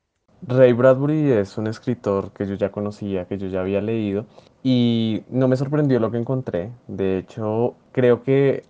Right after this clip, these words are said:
uno se deja engañar a veces, ¿no? El título Crónicas Marcianas ya lo llevaría a uno a pensar que se tratan de eso, crónicas, historias pequeñitas,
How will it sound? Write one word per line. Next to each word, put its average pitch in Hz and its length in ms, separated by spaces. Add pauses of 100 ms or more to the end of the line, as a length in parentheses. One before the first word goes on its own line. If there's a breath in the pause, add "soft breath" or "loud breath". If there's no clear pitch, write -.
uno 135 220
se 147 120
deja 131 160
engañar 120 340
a 107 80
veces, 98 280
¿no? 92 100
El 120 120
título 113 420
Crónicas 117 540
Marcianas 110 480
ya 110 100
lo 107 120
llevaría 113 340
a 98 40
uno 98 120
a 98 60
pensar 113 420
que 107 100
se 113 140
tratan 101 520 (280)
de 104 300
eso, 165 280
crónicas, 123 600
historias 110 560
pequeñitas, 139 680